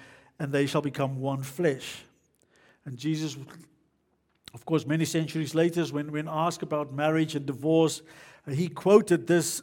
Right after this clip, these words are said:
Genesis two twenty-four, and then he adds,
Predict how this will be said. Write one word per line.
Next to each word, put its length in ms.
Genesis 460
two 240
twenty-four, 760
and 140
then 140
he 120
adds, 520